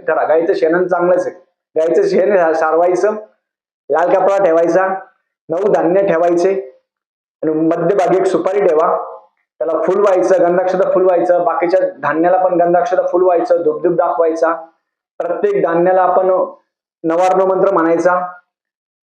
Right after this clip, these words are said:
परत कमलात्मक मंत्र म्हणायचा आणि व्यंकटेश स्तोत्र. प्रत्येक कॉइन हातामध्ये घ्यायचं, व्यंकटेश स्तोत्र म्हणायचं, कॉइन त्याच्यावर ठेवायचं. एक एक करून नऊ कॉइन ठेवायचे. नऊ ही शक्ती खूप अखंड आहे बघा.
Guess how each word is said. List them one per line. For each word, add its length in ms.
परत 240
कमलात्मक 400
मंत्र 300
म्हणायचा 420
आणि 200
व्यंकटेश 340
स्तोत्र. 360
प्रत्येक 380
कॉइन 180
हातामध्ये 400
घ्यायचं, 500
व्यंकटेश 360
स्तोत्र 320
म्हणायचं, 560
कॉइन 260
त्याच्यावर 400
ठेवायचं. 380
एक 100
एक 140
करून 220
नऊ 240
कॉइन 220
ठेवायचे. 400
नऊ 240
ही 160
शक्ती 360
खूप 180
अखंड 300
आहे 80
बघा. 160